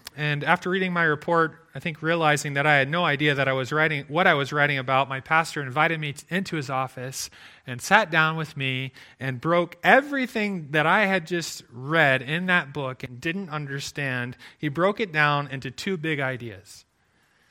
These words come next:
He took something that seemed complex to me that I didn't grasp the first time that I read it, and he just made it really simple. I thought to myself, I, though I didn't say this out loud, you know, we, we could have had this conversation, like, two hundred pages ago,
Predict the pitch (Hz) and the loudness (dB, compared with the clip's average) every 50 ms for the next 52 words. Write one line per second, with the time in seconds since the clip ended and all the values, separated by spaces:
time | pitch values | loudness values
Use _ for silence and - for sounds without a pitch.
0 | _ _ _ _ - 165 156 - 262 262 262 - - 240 226 - 226 202 190 180 | _ _ _ _ -6 -4 0 2 0 0 0 0 -2 -2 0 0 -2 0 2 0
1 | 165 - - - 214 220 208 185 - - 196 175 170 - 202 202 202 - - - | 0 0 -4 -4 -2 -2 -4 -4 -4 -4 -4 -4 -2 0 0 0 0 0 -4 -8
2 | 185 180 170 175 175 175 165 160 156 156 151 202 233 247 220 180 - 175 185 185 | -8 -6 -4 -2 -2 0 2 2 2 0 0 -2 -6 -6 -8 -6 0 4 6 6
3 | 185 175 180 - - - 170 - - - 196 185 175 - - 185 175 170 165 160 | 6 6 4 -2 -8 -8 -8 -6 -4 -4 -4 -4 -4 -2 -2 -2 -2 0 0 0
4 | 156 151 147 143 156 156 156 151 147 151 - - - - - 143 165 175 175 247 | 0 0 0 2 2 2 2 0 -2 -4 -6 -16 -20 -12 -6 -4 -4 -2 -2 -4
5 | 254 233 - 269 277 269 262 254 269 269 254 - - 262 262 - - 170 123 104 | -6 -6 -6 -4 -4 -4 -4 -4 -4 -4 -4 -4 -4 -6 -6 -6 -6 -8 -8 -8
6 | - _ _ _ _ _ _ _ _ _ _ _ _ _ _ _ _ _ _ _ | -12 _ _ _ _ _ _ _ _ _ _ _ _ _ _ _ _ _ _ _
7 | _ _ _ _ _ _ _ _ _ _ - 120 - - 170 160 - 170 160 147 | _ _ _ _ _ _ _ _ _ _ -12 -8 -4 -2 -2 -2 -4 -6 -8 -8
8 | 131 - - 165 143 131 120 117 113 - 120 117 123 123 120 120 151 156 139 123 | -8 -8 -6 -4 -4 -4 -4 -8 -12 -14 -12 -10 -8 -6 -6 -6 -6 -6 -8 -8
9 | - - 147 135 131 120 - 127 113 113 135 139 131 117 110 - 135 160 208 202 | -8 -6 -6 -6 -6 -6 -6 -6 -6 -4 -2 -2 -2 -2 -4 -6 -8 -8 -6 -6
10 | 143 117 113 - _ _ _ - - - _ _ _ _ _ _ _ _ _ _ | -8 -10 -12 -16 _ _ _ -20 -20 -20 _ _ _ _ _ _ _ _ _ _
11 | _ _ _ _ _ _ _ _ - 156 220 240 214 - _ _ _ _ _ _ | _ _ _ _ _ _ _ _ -8 -8 -8 -8 -10 -14 _ _ _ _ _ _
12 | _ - 151 226 247 - 269 233 202 214 190 175 165 151 - - 196 175 147 143 | _ -8 -6 -6 -4 -2 -2 0 2 2 0 0 -2 -6 -8 -6 -6 -6 -6 -6
13 | - - 190 208 - - 156 139 131 120 - - - 233 220 226 226 196 160 143 | -6 -6 -6 -6 -6 -8 -8 -10 -10 -12 -12 -8 -6 -4 -4 -4 -4 -4 -6 -8
14 | - 185 226 233 - 202 165 143 123 - 131 117 113 117 | -8 -8 -8 -8 -8 -10 -12 -12 -14 -12 -12 -10 -10 -10